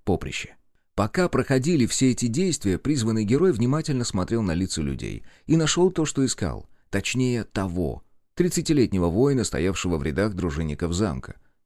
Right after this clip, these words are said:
Он единственный выглядел не столько растерянным, сколько довольным, хотя и тщательно пытался это скрыть. А ещё баронские отпрыски были больше похожи на него,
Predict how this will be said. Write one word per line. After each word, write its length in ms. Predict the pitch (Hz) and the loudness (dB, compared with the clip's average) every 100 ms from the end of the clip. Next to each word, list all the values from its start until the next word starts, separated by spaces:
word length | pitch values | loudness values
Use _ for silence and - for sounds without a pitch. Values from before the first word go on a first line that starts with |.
| - | -4
Он 160 | 90 | 0
единственный 600 | 101 123 147 156 90 87 | 2 4 4 2 0 0
выглядел 500 | 82 120 117 107 98 - - _ | 2 2 4 4 2 -4 -18 _
не 160 | 120 143 | 2 2
столько 400 | - 139 101 107 | 4 4 4 0
растерянным, 600 | 107 - 196 175 156 123 | 0 2 4 4 2 0
сколько 340 | - 107 95 | 2 2 2
довольным, 640 | 85 92 85 69 60 64 90 - | 0 0 0 -2 -6 -10 -10 -6
хотя 220 | 175 196 | 0 2
и 80 | 107 | 2
тщательно 500 | - 117 117 120 110 | 0 0 0 -2 -4
пытался 420 | - 65 67 64 | -4 -4 -4 -4
это 160 | 58 | -4
скрыть. 440 | 65 - 58 57 - - _ _ | -6 -8 -10 -10 -14 -20 _ _
А 100 | 92 | 2
ещё 260 | 123 - 170 | 2 4 4
баронские 460 | 127 131 131 139 | 4 2 0 0
отпрыски 580 | 165 - 113 - 98 85 - _ | 0 2 0 0 -2 -4 -8 _
были 440 | - 170 180 165 143 | 2 4 6 4 4
больше 460 | 139 113 160 - 127 | 2 4 4 2 0
похожи 400 | 107 - 120 107 | -2 -2 0 2
на 100 | 101 | 2
него, 400 | 90 62 58 | 0 -2 -8